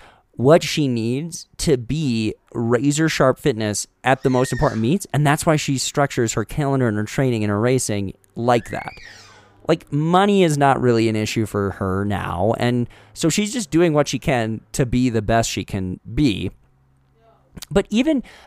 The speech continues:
even if you're like, "Yeah, I think she should, I think she should be able to be, like, a world beater at every regular season meet, boom, boom, boom, boom, boom, and still be a world beater at the World Championships. That would be the perfect world." It's like, I mean, <sighs> if you,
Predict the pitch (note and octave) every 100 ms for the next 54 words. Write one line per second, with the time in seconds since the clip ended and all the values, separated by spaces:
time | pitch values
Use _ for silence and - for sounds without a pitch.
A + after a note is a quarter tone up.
0 | _ - C#4 C#4+ A#3+ F3 E3 D3+ - B2
1 | G#3 D3+ D3+ D#3+ E3+ - D#3 A2 D#3 F3
2 | D3+ C3+ C#3 A#2+ B2 C#3 C3+ G#2 G2 -
3 | - - - A#2+ G#2 B2+ F3 C#3+ C#3 D#3
4 | C3 F#2+ B2 G#2+ F#2+ G#2+ E3 G3 F#3+ F#3+
5 | F3 F3+ F#3+ C3+ C#3+ C#3 C#3 D3 D3 D3
6 | C3 G3+ A3+ A#2 A2 - D#3 F3+ D#3 C#3
7 | A#2 D#3 D3 D3+ C#3+ C3+ D3 C#3 D3 G#2
8 | - - D3 F#3+ F#3 E3+ E3 C3+ B2+ B2
9 | G2 G2 - E3+ - - - - _ _
10 | _ _ _ _ - G#3+ A3+ A3+ G3 -
11 | _ _ - - - - E3 - C#3+ E3+